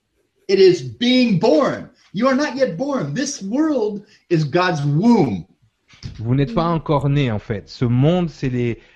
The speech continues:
Speaker 2: c'est, on va dire, c'est les entrailles, euh, de Dieu, en fait. C'est, vous allez naître. Vous êtes en train, vous êtes en gestation, là,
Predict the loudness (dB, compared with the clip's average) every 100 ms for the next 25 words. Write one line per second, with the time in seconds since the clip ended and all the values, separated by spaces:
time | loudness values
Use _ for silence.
0 | _ _ -10 -8 -6 -6 -6 -6 -6 -6
1 | -6 -6 -6 -6 -4 -4 0 0 0 -4
2 | -20 -8 -2 2 4 4 2 2 0 -4
3 | -6 -4 0 0 -2 -10 -16 -14 -10 -8
4 | -10 -12 -10 -6 -4 -4 -8 -14 -10 -10
5 | -6 -8 -4 -4 -2 -2 -2 -4 -4 -4
6 | -4 -6 -4 -4 -2 -2 -4